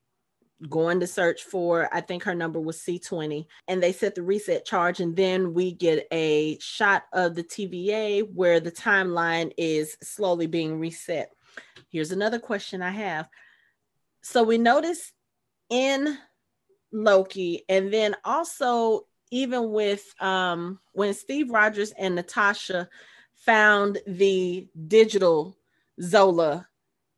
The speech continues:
in the bunker, all of these computers, all of these systems that they're using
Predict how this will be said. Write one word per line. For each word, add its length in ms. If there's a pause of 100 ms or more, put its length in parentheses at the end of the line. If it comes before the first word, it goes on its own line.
in 160
the 60
bunker, 580 (480)
all 360
of 100
these 240
computers, 800
all 240
of 100
these 260
systems 460
that 180
they're 140
using 640